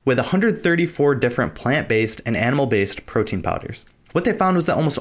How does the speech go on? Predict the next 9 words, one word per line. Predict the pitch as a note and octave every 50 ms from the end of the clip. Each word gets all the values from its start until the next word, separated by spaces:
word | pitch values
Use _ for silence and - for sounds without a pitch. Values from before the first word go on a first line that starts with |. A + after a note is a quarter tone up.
| - -
all | - C#3 D#3 E3+ F3 F3
powders | - - E3 D3+ D3+ D3+ D3 C#3 -
tested | - - A#2 A#2+ - - C3 A#2+ A#2+ A#2+ - - - - - - - - - _
contained | - - C3+ B2 - C#3 B2 A#2 A2
significant | - - A#2+ C3+ D3+ D3 - F3+ D#3 -
sources | D3 C#3 C3+ C3+ C#3+ B2
of | A#2 -
heavy | A#2+ B2 A#2 A#2 G#2
metals | G2 G2 G2+ A#2 B2+ B2 B2 -